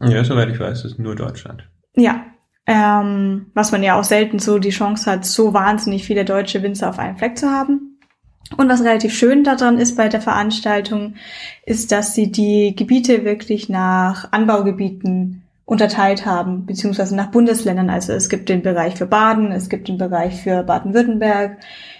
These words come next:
Speaker 2: ähm, Bayern et cetera und auch die Mosel. Und da kann man sich dann wirklich nach Lust und Laune ein bisschen durchprobieren. Und wir sind angekommen, da war erstmal eine ziemliche Schlange da. Ich glaube, wir standen eine gute halbe Stunde an, bis wir reingekommen sind.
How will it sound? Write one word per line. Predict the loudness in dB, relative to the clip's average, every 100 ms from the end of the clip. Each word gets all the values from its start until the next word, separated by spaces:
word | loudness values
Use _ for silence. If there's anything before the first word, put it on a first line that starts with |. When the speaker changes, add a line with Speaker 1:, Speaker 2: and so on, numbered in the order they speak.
| -20 _ _ -2
Speaker 2:
ähm, | 0 2 2
Bayern | 2 2 2 0
et | -2
cetera | 0 2 2 0 -4 _ _ _ _ -2
und | 0
auch | 0
die | 0
Mosel. | 2 4 4 2 -2 -12 _ _ _ _ _ _ _ 0
Und | 4 4
da | 2
kann | 0 0
man | 0
sich | -2 0
dann | 0 0
wirklich | 0 0 -2
nach | -4
Lust | -4 -6
und | -6
Laune | -8 -6 -6
ein | -6
bisschen | -4 -2 0
durchprobieren. | 0 -2 -8 -8 -8 -10 -16 _ _ _ _ _ _ _ _ _ _ _ _ _ _
Und | 0 2 2 0 -2 0
wir | 0
sind | 0 2 2 2 -2 0
angekommen, | 0 0 0 0 2
da | 2
war | 2
erstmal | 2 0 0 -2
eine | 0 -2 -2
ziemliche | 2 4 4 4
Schlange | 2 2 4
da. | 2 2
Ich | 0
glaube, | -2 -2
wir |
standen | -2 -4 -2
eine | -4
gute | 0 0 2
halbe | 0 -2
Stunde | -2 -2 0
an, | 2 2
bis | 2
wir | 0
reingekommen | 0 0 0 0 2
sind. | 2 0 -4